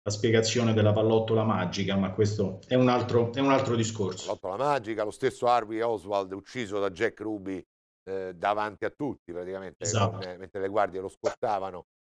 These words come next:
Speaker 2: quindi veramente una storia, eh, piena di lati oscuri. Grazie al professor Marino D'Amore per essere stato con noi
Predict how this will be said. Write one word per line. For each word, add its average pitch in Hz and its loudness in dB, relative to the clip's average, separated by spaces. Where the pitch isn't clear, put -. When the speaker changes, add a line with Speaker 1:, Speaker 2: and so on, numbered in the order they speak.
Speaker 2:
quindi 95 -10
veramente 98 -2
una 101 -4
storia, 110 4
eh, 95 -4
piena 131 2
di 113 -2
lati 113 2
oscuri. 98 -6
Grazie 147 2
al 139 0
professor 156 -4
Marino 165 -4
D'Amore 147 -2
per 135 0
essere 139 -4
stato 151 -2
con 151 -6
noi 147 -4